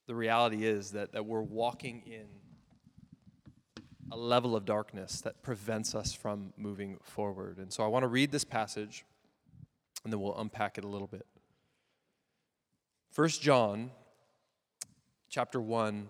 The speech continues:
verse five. "This is the message we have heard from him and declare to you. God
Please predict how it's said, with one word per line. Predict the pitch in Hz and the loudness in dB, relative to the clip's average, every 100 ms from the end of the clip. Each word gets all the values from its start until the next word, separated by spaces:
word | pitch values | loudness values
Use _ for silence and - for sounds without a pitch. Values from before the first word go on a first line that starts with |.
| - | -10
verse | 110 107 | -6 -4
five. | - 104 92 - - _ _ _ _ _ _ _ _ _ _ _ _ _ _ _ _ _ _ _ - - _ - _ _ _ _ _ _ _ - - _ _ - - - - - | -2 -2 -2 -6 -16 _ _ _ _ _ _ _ _ _ _ _ _ _ _ _ _ _ _ _ -20 -20 _ -20 _ _ _ _ _ _ _ -20 -20 _ _ -20 -20 -20 -20 -12
"This | 123 160 220 - - | 4 8 8 6 4
is | - 165 160 127 | 2 2 2 2
the | 131 | -2
message | 123 131 160 - 104 110 208 - - - _ _ - | 0 2 4 2 -2 -8 -8 -8 -8 -12 _ _ -4
we | 135 | 0
have | 131 | 0
heard | 107 - 147 160 190 185 - | 0 -4 0 2 2 0 -6
from | - 143 | -2 -2
him | 110 120 101 98 120 - _ - | -2 -4 -6 -6 -14 -20 _ -4
and | 127 | -4
declare | 127 - - 139 143 151 | -4 -8 -6 0 0 0
to | 147 135 | -4 -8
you. | 110 101 87 _ _ _ _ - - _ _ - - _ _ _ 113 | -8 -10 -12 _ _ _ _ -20 -20 _ _ -16 -16 _ _ _ -12
God | 107 120 139 160 170 170 170 | 2 6 8 6 4 -2 -10